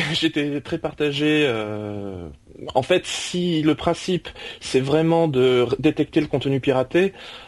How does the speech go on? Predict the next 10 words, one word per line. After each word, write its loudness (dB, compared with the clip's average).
euh, 2
clairement, 2
je 2
trouve 0
que 4
ce -6
n'est 2
pas, 2
euh, 4
c'était, 0